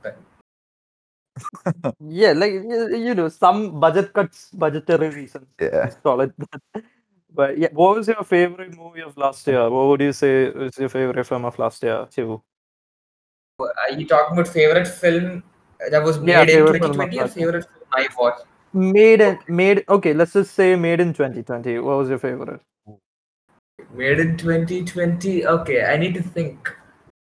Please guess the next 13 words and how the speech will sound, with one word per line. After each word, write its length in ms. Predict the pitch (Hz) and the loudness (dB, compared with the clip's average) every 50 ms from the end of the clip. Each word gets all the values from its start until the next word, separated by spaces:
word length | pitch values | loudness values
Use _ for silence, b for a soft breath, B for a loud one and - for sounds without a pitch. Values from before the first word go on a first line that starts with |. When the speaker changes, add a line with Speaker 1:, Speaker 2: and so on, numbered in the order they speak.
| _ 175 | _ -6
Speaker 1:
Just 160 | 190 180 175 | -2 -2 0
give 160 | 160 202 190 214 | 2 2 0 2
me, 200 | 233 - - 131 | 0 2 2 4
uh, 160 | 160 165 - - | 4 4 4 4
I 100 | 185 196 190 | 2 2 2
think 200 | - 294 - 147 | 0 -4 -4 0
that 100 | 143 143 | 4 6
Speaker 2:
Yeah. 240 | 107 - - - - | 6 8 8 6 4
Speaker 1:
would 100 | - 202 - | 2 0 -4
be, 120 | - - - - - - 160 151 | -8 -10 -10 -4 2 4 6 6
uh, 480 | 147 143 143 143 143 143 143 147 - - - _ 156 156 | 6 6 6 4 4 2 0 -2 -4 -8 -8 _ -2 0
Another 260 | 165 175 175 190 196 196 180 | 2 4 4 4 4 4 2
Round. 340 | 180 190 214 247 269 - | 2 0 0 -2 -6 -10